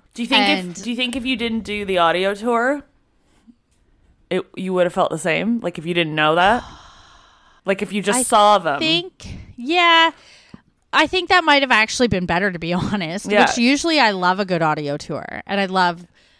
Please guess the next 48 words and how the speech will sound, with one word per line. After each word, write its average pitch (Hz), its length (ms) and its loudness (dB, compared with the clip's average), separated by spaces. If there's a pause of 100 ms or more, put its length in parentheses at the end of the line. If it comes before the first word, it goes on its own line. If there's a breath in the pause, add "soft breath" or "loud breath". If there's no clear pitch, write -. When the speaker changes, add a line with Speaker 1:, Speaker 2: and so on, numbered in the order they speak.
(160 soft breath)
Speaker 2:
you 262 140 -4
know, 165 140 -2
learning 226 420 2
more, 175 240 -2
'cause 233 180 -14
sometimes, 269 680 -4 (300 loud breath)
I'm 208 100 -2
sure 226 240 0
everyone 202 360 0
who's 170 160 -6
listening 180 300 -8
has 175 180 -8
done 440 200 0
it, 196 200 0
you 202 160 -4
go 277 240 0
to 208 260 -4
a 160 60 -4
place 165 580 -12 (460 soft breath)
and, 208 600 -2 (360)
you 220 100 -10
know, 202 100 -2
you 185 220 -4
walk 214 320 0
around 180 600 0
and 175 120 -12
you 156 80 -14
take 226 280 -6
cool 208 240 -4
photos 170 680 -2
and 170 140 -8
you 165 80 -6
leave 175 300 -4
and 156 80 -12
you're 151 120 -10
like, 143 200 -10 (220)
"Okay, 165 200 -14
I 139 60 -8
got - 240 -12
some 170 120 -10
cool 147 200 -10
photos, 127 420 -10
but - 140 -8
I 160 80 -6
didn't 160 180 -10
actually 175 300 -12
learn 151 300 -8
anything." 220 640 -8